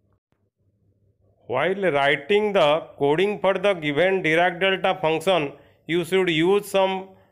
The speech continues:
uh, functions like square root, which is S Q R T, and for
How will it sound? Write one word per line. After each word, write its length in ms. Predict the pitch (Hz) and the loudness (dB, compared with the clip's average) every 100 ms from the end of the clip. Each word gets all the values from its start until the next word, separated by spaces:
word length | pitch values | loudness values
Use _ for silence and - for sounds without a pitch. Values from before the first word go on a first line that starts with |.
| _ - | _ -4
uh, 380 | 151 151 156 156 147 | 2 2 2 0 -2
functions 640 | 139 151 202 185 156 - - _ - | 0 2 2 2 0 -8 -20 _ -10
like 340 | 135 165 175 | -2 -2 -2
square 460 | - - 160 160 165 | -6 -6 0 2 4
root, 260 | 202 208 - _ _ _ | 0 -2 -8 _ _ _
which 220 | - 156 180 | -10 -6 -4
is 160 | 160 | -2
S 240 | 156 156 - | -2 -4 -4
Q 240 | 185 190 | 0 2
R 280 | 160 147 - | 2 0 0
T, 380 | 180 202 208 _ _ _ _ _ _ _ _ _ _ _ _ _ _ _ _ _ _ _ - | -2 -2 -4 _ _ _ _ _ _ _ _ _ _ _ _ _ _ _ _ _ _ _ -4
and 360 | 151 170 175 - | 0 0 0 0
for 240 | 180 | 2